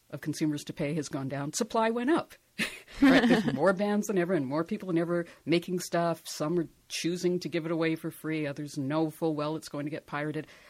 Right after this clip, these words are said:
Speaker 1: How has that played out in the adult entertainment industry?
Speaker 2: Um, I'm gonna guess that production of standard content has gone down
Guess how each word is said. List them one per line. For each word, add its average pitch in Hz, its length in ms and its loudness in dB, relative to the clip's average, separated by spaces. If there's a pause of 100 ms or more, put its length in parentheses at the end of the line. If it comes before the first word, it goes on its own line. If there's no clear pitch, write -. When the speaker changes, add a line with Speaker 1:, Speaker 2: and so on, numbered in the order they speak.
(440)
Speaker 1:
How 202 240 2
has 214 180 0
that 180 240 -4
played 170 220 -2
out 160 200 -2
in 151 180 0
the 147 280 -4 (100)
adult 139 320 -6
entertainment 139 540 -8
industry? - 540 -12 (680)
Speaker 2:
Um, 254 540 4 (460)
I'm 226 160 6
gonna 269 180 6
guess 220 220 2
that 202 160 -2
production 185 720 0
of 156 240 2
standard 160 600 -2
content 151 800 -2
has 165 760 0 (640)
gone 165 320 2
down - 560 -2